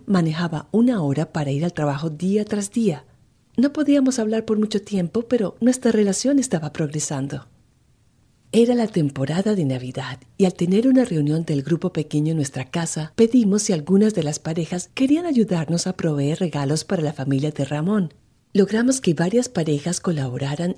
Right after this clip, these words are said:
y reunimos los regalos y preguntamos a Ramón, "Venir a reunirse durante uno de los recesos del trabajo a mi vehículo. Esos momentos no tienen precio". Ramón estaba muy agradecido y sin muchas palabras.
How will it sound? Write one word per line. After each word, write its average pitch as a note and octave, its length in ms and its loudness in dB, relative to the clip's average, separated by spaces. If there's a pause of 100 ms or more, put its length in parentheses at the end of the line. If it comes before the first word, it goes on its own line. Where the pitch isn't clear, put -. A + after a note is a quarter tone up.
(140)
y G#3 140 2
reunimos A#3+ 500 2
los G3+ 120 2
regalos C#3 600 -4
y - 80 4
preguntamos C4+ 640 2
a B3+ 40 -8
Ramón, A3 500 0
"Venir G#3 320 4
a C4 60 4
reunirse G3 720 -2
durante F3 540 2
uno A3+ 220 4
de G#3 160 2
los D3+ 160 -2
recesos E3+ 420 -2
del E3 140 0
trabajo C#3+ 420 -6
a F3+ 60 -2
mi G3 160 2
vehículo. G3+ 580 0 (360)
Esos D#3 400 0
momentos D3 540 -2
no D#3 140 0
tienen D#3 360 -2
precio". - 580 -2 (240)
Ramón G#3 340 4
estaba F3+ 400 0
muy F#3+ 320 2
agradecido G3 720 2
y A3+ 60 2
sin F3+ 180 0
muchas F#3+ 340 2
palabras. E3+ 680 -2